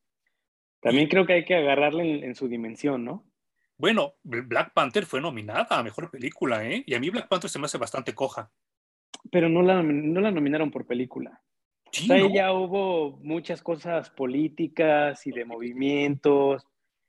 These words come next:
Speaker 1: eh, detrás que dijeron, "Güey, hay que darle, perdón por la expresión, eh, tampoco soy racista, pero quiero hacerlo así para hacerlo más ridículo, démosle a los negros su momento".
Speaker 2: Claro. Ujú,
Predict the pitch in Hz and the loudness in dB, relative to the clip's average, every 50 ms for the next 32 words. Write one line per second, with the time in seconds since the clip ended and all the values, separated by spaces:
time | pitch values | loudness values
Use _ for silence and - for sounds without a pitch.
0 | _ _ _ - - 131 127 131 - 127 135 123 - - 143 151 180 202 - - | _ _ _ -6 -4 -2 -2 -2 -2 -2 -2 -2 0 2 4 4 4 4 2 -2
1 | - 160 139 127 - - 160 156 151 143 135 135 131 170 180 156 143 147 147 - | -4 -4 -2 -2 -2 -4 -4 -2 -2 -2 -2 -2 0 0 0 2 0 -2 -4 -4
2 | 160 143 143 139 139 156 156 156 143 131 117 107 107 113 - _ _ _ _ _ | -6 -4 -4 -4 -4 -4 -2 -2 -2 -2 -2 -4 -8 -10 -14 _ _ _ _ _
3 | _ _ _ _ _ _ - 143 135 135 180 202 220 220 165 143 - - - 131 | _ _ _ _ _ _ -8 -6 -2 0 0 0 0 0 -2 -2 -4 -6 -6 -6
4 | 127 123 - 160 170 202 233 226 - _ _ _ _ _ _ _ _ _ - 143 | -4 0 0 2 2 2 -2 -4 -8 _ _ _ _ _ _ _ _ _ -6 -6
5 | 143 143 143 139 135 127 131 127 143 180 175 175 - 185 180 175 165 - - 170 | -4 -4 -2 -4 -2 -2 0 0 0 0 0 2 2 2 2 2 0 -2 -2 -6
6 | 151 - - 185 202 220 220 _ _ _ _ _ _ - - 139 131 120 - - | -4 -2 -2 -4 -4 -4 -8 _ _ _ _ _ _ -2 -2 0 0 0 2 2
7 | 165 175 175 156 - 170 165 175 175 156 139 - 165 160 165 175 156 139 120 - | 4 4 4 4 4 0 2 2 0 0 -2 -2 -4 -2 -2 -2 -4 -4 -6 -6
8 | 143 147 147 139 139 143 135 135 131 127 135 131 - 147 156 180 185 - 147 143 | -6 -4 -4 -4 -4 -6 -6 -6 -6 -6 -6 -6 -2 2 2 2 2 0 0 0
9 | 147 151 160 170 160 - 151 131 123 123 117 - 131 131 131 151 160 147 - - | 0 0 0 -2 -2 -2 -2 -2 -2 -4 -6 -4 -2 0 2 2 2 0 -2 -4
10 | 123 110 104 113 131 131 127 - - - _ _ _ _ _ _ - - 143 127 | -8 -6 -6 -4 -2 -2 -4 -4 -8 -14 _ _ _ _ _ _ -4 0 0 0
11 | 113 - _ _ - - _ _ _ _ _ _ _ - 233 139 110 - 135 131 | 0 -4 _ _ -20 -20 _ _ _ _ _ _ _ -16 -16 -16 -14 -14 -16 -16